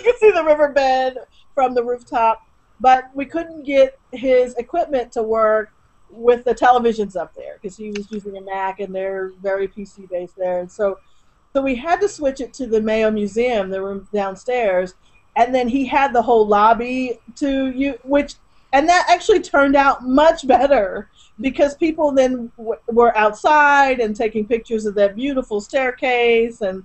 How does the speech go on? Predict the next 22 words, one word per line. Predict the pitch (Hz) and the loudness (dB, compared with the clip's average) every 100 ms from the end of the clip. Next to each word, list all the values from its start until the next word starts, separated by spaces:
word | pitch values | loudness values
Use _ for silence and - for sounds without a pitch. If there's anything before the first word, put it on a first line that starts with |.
| _ _ _ _ | _ _ _ _
you | 233 | -2
know, | 208 - | -2 2
into | 254 285 269 | 2 4 2
that | 240 214 214 | 2 2 0
Mayo | 226 220 | 0 0
Museum | 220 202 226 233 233 | -2 -2 2 2 2
where | 208 202 | 2 2
all | 208 | 2
the | 208 | -2
pictures | 196 - 247 - 233 | -6 -6 -8 -6 -4
of | 214 - | -4 -4
people | 226 233 | -4 -2
who | 220 220 214 185 _ _ _ _ _ | 0 0 -2 -6 _ _ _ _ _
stayed | _ 233 233 240 | _ 2 4 4
in | 226 | 0
the | |
hotel. | 214 220 220 240 220 226 | 2 0 4 4 6 4
For, | 220 226 208 | 0 -8 -4
I | 240 | 0
mean, | 247 | 2
the | 254 | 0
pictures | 247 349 359 349 294 | 0 -6 -4 -6 -8